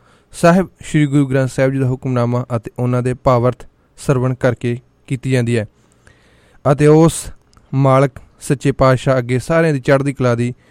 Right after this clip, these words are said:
ਅਰਦਾਸ ਬੇਨਤੀ ਜੋ ਜਿਹੜੀ ਕੀਤੀ ਜਾਂਦੀ ਹੈ। ਅੱਜ ਧੰਨ ਧੰਨ ਸਾਹਿਬ ਸ਼੍ਰੀ ਗੁਰੂ ਗ੍ਰੰਥ ਸਾਹਿਬ ਜੀ ਦੇ ਪਾਵਨ ਪ੍ਰਕਾਸ਼ ਪੁਰਬ ਦੀਆਂ ਸਭ ਸੰਗਤਾਂ ਨੂੰ ਲੱਖ ਲੱਖ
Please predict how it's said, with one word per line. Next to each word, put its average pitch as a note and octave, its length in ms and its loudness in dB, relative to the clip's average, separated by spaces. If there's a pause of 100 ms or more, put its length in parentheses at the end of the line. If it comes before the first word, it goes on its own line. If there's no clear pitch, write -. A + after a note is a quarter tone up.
(240)
ਅਰਦਾਸ B2+ 400 2 (380)
ਬੇਨਤੀ B2+ 500 -2
ਜੋ B2+ 200 0
ਜਿਹੜੀ A#2+ 280 -6
ਕੀਤੀ B2+ 240 -8
ਜਾਂਦੀ A2+ 300 -4
ਹੈ। G2+ 60 -8 (2500)
ਅੱਜ C#3+ 180 0 (640)
ਧੰਨ C3+ 200 0
ਧੰਨ C#3+ 200 0
ਸਾਹਿਬ E3+ 280 0
ਸ਼੍ਰੀ D3+ 180 -2
ਗੁਰੂ C3+ 160 -2
ਗ੍ਰੰਥ B2+ 280 -2
ਸਾਹਿਬ B2+ 140 -2
ਜੀ B2+ 100 -4
ਦੇ C3 100 -2
ਪਾਵਨ B2 420 -2
ਪ੍ਰਕਾਸ਼ A#2 580 -4
ਪੁਰਬ B2 280 -6
ਦੀਆਂ B2 260 -4 (340)
ਸਭ E3 120 2
ਸੰਗਤਾਂ C3 360 -4
ਨੂੰ B2 160 -4 (120)
ਲੱਖ B2 300 -2
ਲੱਖ B2 160 0